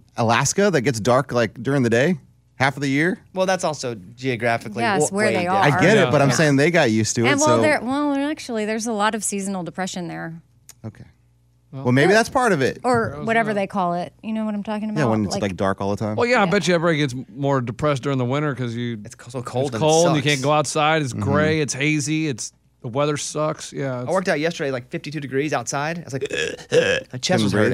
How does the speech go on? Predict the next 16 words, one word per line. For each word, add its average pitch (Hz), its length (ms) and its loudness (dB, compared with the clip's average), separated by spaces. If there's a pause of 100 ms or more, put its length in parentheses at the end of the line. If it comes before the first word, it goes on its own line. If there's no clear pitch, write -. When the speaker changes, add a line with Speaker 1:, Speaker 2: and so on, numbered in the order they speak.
(120)
Speaker 2:
It's - 100 -6
only 190 120 2
fifty-two. 202 480 2
Speaker 1:
<laughs> - 1500 -6
Speaker 2:
Facebook 208 600 4
citing 180 500 2
societal 170 480 0
concerns, 165 460 -2
plans 156 300 -4
to 143 60 -6
shut 131 220 -2
down 151 160 -2
facial 147 380 -2
recognition. 143 720 -4 (200)
Yeah, 107 160 -4
right. 113 280 -2